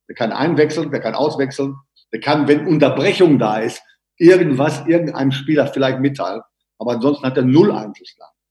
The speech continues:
Der muss warten, bis die Halbzeit kommt, dann kann er vielleicht wieder was machen und dann wartet er, bis der Abpfiff kommt.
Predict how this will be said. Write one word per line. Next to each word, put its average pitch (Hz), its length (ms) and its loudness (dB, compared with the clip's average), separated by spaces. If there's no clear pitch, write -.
Der 110 80 -12
muss 123 200 -6
warten, 143 300 0
bis 135 140 0
die 117 120 -2
Halbzeit 165 380 -2
kommt, 165 340 -4
dann 110 80 -14
kann 135 140 -2
er 127 100 -2
vielleicht 135 280 0
wieder 143 180 0
was 135 160 -4
machen 131 240 -6
und 117 80 -6
dann 117 140 -4
wartet 117 280 -4
er, 113 80 -4
bis 123 140 -8
der - 120 -8
Abpfiff - 320 -8
kommt. - 160 -18